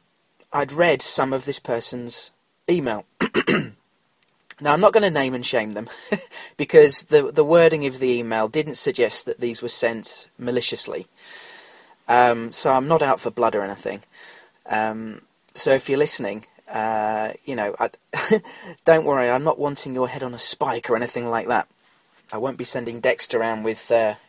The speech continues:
you know, the shrink wrap. <laughs> Um, <coughs> oh, excuse me, choking.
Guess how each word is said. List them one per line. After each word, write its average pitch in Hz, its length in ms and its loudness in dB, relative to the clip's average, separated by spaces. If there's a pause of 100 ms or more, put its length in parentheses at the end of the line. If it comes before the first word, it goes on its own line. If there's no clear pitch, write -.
you 120 100 -4
know, 104 80 -6
the - 120 -4
shrink 123 280 -4
wrap. 107 280 -4
<laughs> - 40 -20 (1200)
Um, 160 260 4
<coughs> - 40 0
oh, - 680 2
excuse 151 280 -12
me, 113 80 -14
choking. 127 380 -6